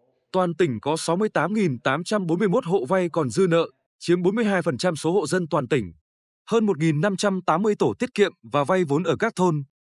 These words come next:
bon, buôn hoạt động hiệu quả. Phát biểu tại hội nghị tổng kết công tác thuế năm hai nghìn không trăm hai mươi hai tổ chức vào chiều nay, hai mươi bảy tháng mười hai, Phó Chủ tịch Thường trực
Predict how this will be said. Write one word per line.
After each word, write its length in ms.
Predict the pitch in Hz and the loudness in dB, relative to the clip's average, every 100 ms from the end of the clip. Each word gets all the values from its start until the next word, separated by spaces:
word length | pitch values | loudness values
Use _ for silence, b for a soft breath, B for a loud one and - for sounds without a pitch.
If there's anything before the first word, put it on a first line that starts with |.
| _ | _
bon, 220 | 170 170 156 139 - _ _ | -2 0 0 -4 -12 _ _
buôn 180 | 151 190 | 0 2
hoạt 140 | 165 | 2
động 180 | 147 160 | 0 -2
hiệu 160 | 131 175 | 0 0
quả. 320 | 135 113 85 - _ _ _ _ _ _ _ _ _ | 2 0 -2 -10 _ _ _ _ _ _ _ _ _
Phát 120 | 240 233 | -4 0
biểu 220 | 196 113 | 0 0
tại 140 | - 160 | 0 0
hội 160 | 156 | 0
nghị 140 | 165 165 127 | -2 -2 0
tổng 160 | 170 | 0
kết 200 | 214 254 | 0 -2
công 180 | 208 170 | -2 -2
tác 140 | 220 - | -2 0
thuế 140 | 165 | -2
năm 180 | 185 190 | -2 -2
hai 100 | 190 | 0
nghìn 160 | 170 | 0
không 180 | 123 190 | -2 -4
trăm 160 | - 190 | -2 -2
hai 140 | 165 | 0
mươi 120 | 185 | 0
hai 140 | 180 185 | 0 0
tổ 120 | - | -2
chức 160 | - 240 - - | -2 -4 -4 -2
vào 160 | 139 | -2
chiều 160 | - 147 | 0 -2
nay, 320 | 156 151 139 - _ _ | 0 -2 -4 -12 _ _
hai 180 | - 220 | -4 0
mươi 100 | 208 | 2
bảy 180 | 180 117 | 2 2
tháng 160 | 139 190 | 0 -2
mười 140 | 180 | 0
hai, 320 | 165 160 135 123 _ _ _ - | 2 0 -2 -8 _ _ _ -4
Phó 160 | 156 | -4
Chủ 120 | - | -2
tịch 140 | 180 175 | -2 0
Thường 140 | - 147 | 0 0
trực 140 | 170 | 0